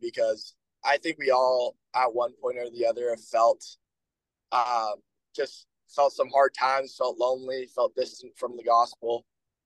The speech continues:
And I don't know. So I made a personal goal for this week after reading this wonderful scripture to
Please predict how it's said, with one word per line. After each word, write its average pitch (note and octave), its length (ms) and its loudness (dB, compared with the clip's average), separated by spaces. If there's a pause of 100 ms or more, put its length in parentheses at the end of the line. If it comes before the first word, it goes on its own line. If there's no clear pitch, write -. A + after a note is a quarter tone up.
(320)
And A#2 380 -2 (560)
I C#3+ 80 2
don't C#3+ 100 2
know. B2 160 -4
So C3 160 -4
I D3 160 0
made F3+ 200 4
a C#3 140 -4
personal C#3+ 360 -10
goal C3+ 300 -4 (320)
for A2 500 -6 (560)
this C3 420 2 (200)
week B2+ 280 -4
after A#2+ 400 2
reading A#2+ 340 2
this A#2+ 180 -8
wonderful A#2+ 460 0
scripture B2+ 460 0
to A#2+ 280 4